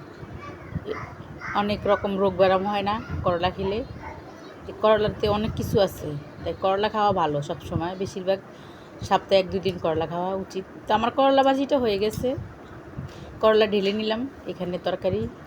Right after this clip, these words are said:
নিয়ে নিলাম। এখানে মুরগির পাও রান্না করব, মুরগির পাও, গিলা এবং হাত, এগুলি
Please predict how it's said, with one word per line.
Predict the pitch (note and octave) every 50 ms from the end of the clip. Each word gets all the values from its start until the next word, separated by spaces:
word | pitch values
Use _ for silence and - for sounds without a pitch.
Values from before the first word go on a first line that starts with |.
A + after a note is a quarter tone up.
| - - - - - - - - - - - - - - - - -
নিয়ে | F#3 F#3+ F#3+ F#3+
নিলাম। | F#3+ G3 F#3+ G3 G#3 G#3+ A3+ - - - - - - - - - -
এখানে | A#3+ A#3+ C#4 C4 C#4
মুরগির | C4+ C4 C4+ C4 A#3+ C4+ C4+ B3+ -
পাও | B3+ B3+ B3+
রান্না | B3+ A#3 A3+ A#3 A#3
করব, | - B3+ B3 B3 B3 B3+ D4 - -
মুরগির | G#3 G3 F#3+ F#3 F#3+ F#3+ F#3 - - -
পাও, | - G3 G3 G3 G3+ G#3 A3+ B3+ G#3+ F3+ E3+
গিলা | G3 G3 F#3 F#3+ F#3+ G3 G#3 - - - - - - - - - - - - -
এবং | - E3+ E3+ E3+ E3+ E3+ E3+ E3+ E3+ E3+ E3+ - - - - - - - - - - - - - - - - -
হাত, | F3+ F#3 F#3 - - - - - - - - - - -
এগুলি | - F3+ F3 F#3+ F#3+ G3 G#3 G#3